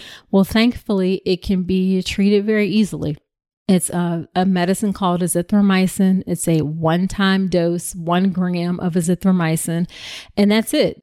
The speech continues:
It's very, very effective at treating chlamydia. Now, if for some reason you have an adverse reaction to that medicine or an allergy,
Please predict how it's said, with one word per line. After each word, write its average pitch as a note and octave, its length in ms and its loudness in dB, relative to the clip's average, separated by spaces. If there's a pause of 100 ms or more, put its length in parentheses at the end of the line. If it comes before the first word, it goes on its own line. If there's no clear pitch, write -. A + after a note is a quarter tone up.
It's F#3 200 -2
very, G3+ 420 2
very F#3 400 -2
effective F3+ 680 -2 (100)
at F3 380 -2 (380)
treating F3+ 480 0
chlamydia. G3 720 -2
Now, F3+ 180 -4
if F3+ 80 -6
for G3 100 -4
some G3 300 2
reason F3+ 640 0
you F3 540 -4
have E3 340 2
an E3 180 -6
adverse F3 520 -2
reaction A3+ 480 -2
to A#3+ 100 -6
that G#3+ 180 -4
medicine F#3+ 440 -6
or - 80 -12
an C#3 100 -16
allergy, F#3 640 -2